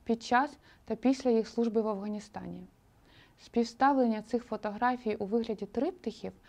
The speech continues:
дозволяло глядачу відстежити фізичні трансформації людини, які сталися протягом лише одного року на війні.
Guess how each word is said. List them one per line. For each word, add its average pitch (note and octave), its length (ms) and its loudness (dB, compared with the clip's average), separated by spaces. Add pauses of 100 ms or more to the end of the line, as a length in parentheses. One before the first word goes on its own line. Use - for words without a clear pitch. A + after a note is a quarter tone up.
(320)
дозволяло A3 520 0
глядачу G#3 540 -4
відстежити A3+ 640 -4
фізичні A3 540 -2
трансформації G#3+ 840 -6
людини, G#3+ 460 4 (400)
які G#3 240 -6
сталися A#3+ 500 0
протягом A3 540 -4
лише G3 260 -8
одного G#3 440 -4
року G#3 260 -6
на G3+ 160 -8
війні. F#3 380 -8